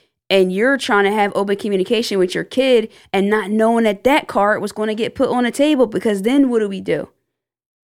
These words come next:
Right? What if you thought your parent was just this saint and there was never anything wrong with them, and they said, "I was strung out on crack cocaine, I was a prostitute, I was a thief, I was a robber, I sold drugs, I did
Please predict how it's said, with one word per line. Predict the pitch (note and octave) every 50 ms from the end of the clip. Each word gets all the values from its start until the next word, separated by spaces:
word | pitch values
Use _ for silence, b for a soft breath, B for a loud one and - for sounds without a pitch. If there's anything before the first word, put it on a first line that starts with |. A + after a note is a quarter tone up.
| _ _ _ -
Right? | F#3+ A3+ C4 C#4+ C4+ - b b b b b b b b
What | G3+ G#3+ C#4 D4+
if | D#4 A3+ A3
you | A#3 C#4
thought | C4 C4+ B3+ A#3+ A#3+ A#3+ -
your | A#3+ A3+
parent | A#3 - A#3 B3 C4 B3+ A#3+ -
was | F#3+ G3+ G3+ G3 G3+
just | A3 G#3+ G#3+ -
this | A3+ A3 G3 F#3+
saint | - - - - - A#3 B3 B3 A3+ - -
and | F3+ G3 G3+
there | G3+ G3 F#3+
was | F3+ F3 F3+ F3
never | F#3 F#3+ G3+ A3+ A#3+ B3 B3 A#3 A#3+ A#3+
anything | A3+ A3+ A3 A#3 A3 G#3
wrong | F#3+ G3+ A3 A3+ A3+
with | A3 G#3+ -
them, | G3 F#3+ F#3+
and | F#3+ G3+
they | G3+
said, | G#3+ - - A3 - -
"I | - F3+ A#3 B3
was | A3+ G3 F3 -
strung | - - - - - A3 A3+ A3+ A#3 A#3+ B3 A#3 B B B B B
out | B G#3+ A3 A3+ A3+ - b b b b b -
on | F#3 F#3 F3+ F3 F3
crack | - - A#3+ A#3+ A#3 F#3+ -
cocaine, | - - A3+ A3+ A3+ - - A3 A3 A3 A3 A3 A3 b b b b b -
I | A#3
was | A#3 A3+ G#3 F#3+
a | A#2 D3+
prostitute, | - - - A#3 A3 A#3 A#3+ A#3+ - - A3+ A3 - - - A3+ A3+ A3 G3+ - b b b b b b -
I | G#3 A#3
was | A#3 A3 G3+ F#3+ F#3+ -
a | - F3
thief, | - - - A#3+ A#3+ B3+ B3+ A#3+ -
I | - A3+
was | A3+ A3 F#3+
a | D3+ B2+
robber, | - - F#3 G3 A3 A3+ A3+ A3+ A3 A3+ - -
I | F#3+ A3+
sold | A#3 - - G3 E3 D3+ E3 -
drugs, | - - G#3 G#3+ A3+ A3+ A3+ A3 G#3+ - -
I | - B3+ C#4
did | A#3+ A3 -